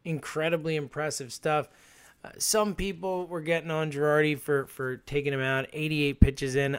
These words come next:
I, I'm not gonna do that, especially this year, this early in this year, with, you know, how weird this, this whole situation is and how many doubleheaders the Phillies are gonna have to play, how many games. I understand being somewhat cautious with a guy like Nola in that situation where he's not stretched out, where you just had a week off. He hasn't pitched in over a week.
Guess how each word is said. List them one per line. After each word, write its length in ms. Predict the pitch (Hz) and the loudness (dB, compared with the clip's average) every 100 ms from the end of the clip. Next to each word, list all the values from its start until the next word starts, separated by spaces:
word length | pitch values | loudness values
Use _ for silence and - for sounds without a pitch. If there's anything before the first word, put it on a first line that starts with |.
| - | -6
I, 120 | - - | -8 -4
I'm 160 | 180 | 2
not 180 | 175 151 | 4 4
gonna 160 | 143 123 | 0 -2
do 200 | 123 127 | -4 -2
that, 320 | 123 120 120 | -2 -2 -4
especially 460 | 135 127 165 160 156 | -6 0 2 2 2
this 260 | 147 135 | 2 2
year, 220 | 143 139 131 | 2 2 2
this 180 | 123 | -2
early 240 | 127 127 127 | -6 -8 -8
in 100 | 123 | -10
this 200 | 117 - | -12 -10
year, 240 | 131 127 | -10 -10
with, 280 | 120 113 - _ - - - - - - - | -12 -16 -18 _ -8 -8 -8 -12 -14 -20 -12
you 80 | 139 | -4
know, 60 | 127 | 0
how 120 | 143 | 0
weird 500 | 131 139 139 139 127 | 0 2 4 4 4
this, 280 | 139 123 - | 4 4 0
this 220 | 139 120 | 0 -2
whole 220 | 127 135 | -2 -2
situation 540 | 123 135 131 139 113 135 | -2 -4 -2 -2 -2 -6
is 100 | 120 | -6
and 100 | 117 | -4
how 140 | 135 | -4
many 160 | 143 127 | -2 -2
doubleheaders 500 | 139 131 123 131 113 | -4 -4 -6 -8 -10
the 60 | |
Phillies 280 | 113 127 120 | -14 -14 -12
are 40 | |
gonna 120 | 127 127 | -12 -12
have 100 | 123 | -10
to 80 | |
play, 140 | - 131 | -6 -4
how 60 | |
many 120 | 131 123 | -2 -2
games. 260 | 123 123 | -2 -4
I 80 | 131 | -4
understand 560 | 143 131 - 127 127 117 | -6 -6 -8 -8 -8 -6
being 260 | 127 117 | -8 -8
somewhat 360 | - 127 131 - | -8 -6 -6 -6
cautious 420 | 123 117 117 113 | -6 -6 -6 -8
with 100 | 127 | -6
a 20 | |
guy 160 | 127 127 | -4 -2
like 160 | 123 120 | -2 -4
Nola 320 | 123 127 123 | -4 -2 -4
in 160 | 135 | -6
that 200 | 123 113 | -6 -6
situation 520 | - 123 131 120 131 120 | -8 -8 -6 -6 -6 -6
where 100 | 107 | -6
he's 100 | 107 | -6
not 240 | 127 120 | -6 -6
stretched 300 | - 123 - | -8 -8 -6
out, 140 | 131 | -6
where 60 | 135 | -6
you 60 | 135 | -4
just 200 | 175 160 | -2 0
had 80 | |
a 60 | 147 | 0
week 220 | 131 143 | -2 -2
off. 220 | 139 135 | 2 2
He 60 | 139 | 2
hasn't 240 | 127 135 | -2 -2
pitched 220 | 127 127 131 | -8 -8 -8
in 60 | |
over 160 | 123 113 | -8 -6
a 80 | 110 | -4
week. 340 | 127 127 - | -4 -4 -6